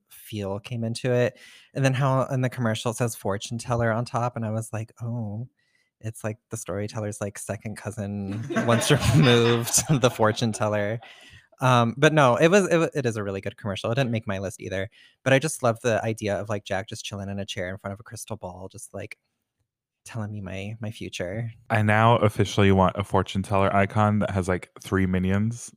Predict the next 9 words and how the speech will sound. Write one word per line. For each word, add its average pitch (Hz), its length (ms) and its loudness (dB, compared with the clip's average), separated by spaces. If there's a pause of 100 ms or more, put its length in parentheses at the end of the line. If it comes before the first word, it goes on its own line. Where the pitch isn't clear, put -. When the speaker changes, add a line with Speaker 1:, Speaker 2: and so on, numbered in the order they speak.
(180)
Speaker 3:
that, 95 200 0
like, 92 240 0
release 90 400 0
from 87 160 -4
her 90 120 -6
cards. - 600 -8
Speaker 2:
Maybe 277 340 0
this 262 460 0 (100)
is 247 560 0